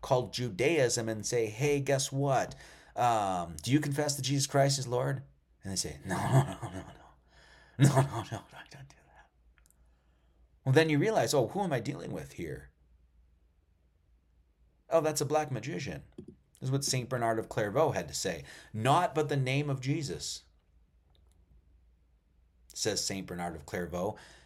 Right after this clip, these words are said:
"can restrain the impulse of anger, repress the swelling of pride, cure the wound of envy, envy, bridle the onslaught of luxury, extinguish the flame of carnal desire, can temper avarice,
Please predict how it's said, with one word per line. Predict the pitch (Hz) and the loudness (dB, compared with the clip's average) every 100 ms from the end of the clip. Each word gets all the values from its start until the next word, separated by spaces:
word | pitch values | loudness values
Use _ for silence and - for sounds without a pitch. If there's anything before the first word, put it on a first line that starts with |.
| - _ | -20 _
"can | 143 131 | 4 4
restrain | 123 - 127 123 | 4 2 0 -2
the | 113 - | -2 -4
impulse | 113 110 113 117 | -4 2 2 2
of | - - | -2 -4
anger, | 107 113 117 120 | -4 0 0 0
repress | 117 - 107 - | -2 0 0 0
the | - | -2
swelling | - 110 107 104 | 0 2 2 -2
of | 92 | -4
pride, | - 104 104 110 | 2 4 4 2
cure | - 110 | -2 -2
the | 101 | 0
wound | 82 104 107 | -2 -2 -2
of | 92 | -2
envy, | 92 107 104 110 113 - | 0 0 -2 -4 -4 -4
envy, | 104 107 104 110 113 - _ | 0 0 0 -4 -4 -8 _
bridle | 90 104 104 117 | 2 6 6 4
the | 101 | 0
onslaught | - 95 104 - 104 104 | 0 0 0 0 0 0
of | 87 | 0
luxury, | 92 98 - 110 107 | 0 0 -4 -4 -4
extinguish | 82 - 107 110 113 | -4 -4 -2 -4 -4
the | - | -4
flame | 87 95 101 95 | -6 -4 -4 -6
of | 87 | -6
carnal | - 95 107 | -2 -2 -2
desire, | 92 87 92 104 | -4 -2 -2 -2
can | 110 98 87 | -4 -6 -4
temper | - 113 113 - | -4 -2 -2 0
avarice, | 95 98 113 120 | 0 0 0 0